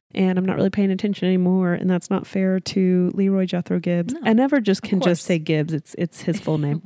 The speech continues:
Speaker 2: <laughs> Leroy Jethro
Speaker 1: Jethro
Speaker 2: Gibbs.
Speaker 1: Gibbs.
Speaker 2: Yes, I agree.
Speaker 1: And, um, so I was like, "Okay, I'll watch something else."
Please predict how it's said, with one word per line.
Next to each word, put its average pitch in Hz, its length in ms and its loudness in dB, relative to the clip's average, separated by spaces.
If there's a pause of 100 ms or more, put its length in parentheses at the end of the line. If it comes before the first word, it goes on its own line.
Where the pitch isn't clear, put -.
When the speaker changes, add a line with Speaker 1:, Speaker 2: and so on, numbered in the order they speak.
Speaker 2:
<laughs> - 80 -10
Leroy 190 300 -6
Jethro 185 260 -10
Speaker 1:
Jethro 170 240 2
Speaker 2:
Gibbs. 170 60 -4
Speaker 1:
Gibbs. 175 460 -6
Speaker 2:
Yes, 165 320 -6
I 180 100 -10
agree. 175 420 -8 (240)
Speaker 1:
And, 208 320 2
um, 190 420 0 (840)
so 208 140 0
I - 20 4
was 190 100 0
like, 185 180 -4
"Okay, 247 200 0
I'll 180 80 2
watch - 160 -4
something 175 280 -6
else." - 380 -6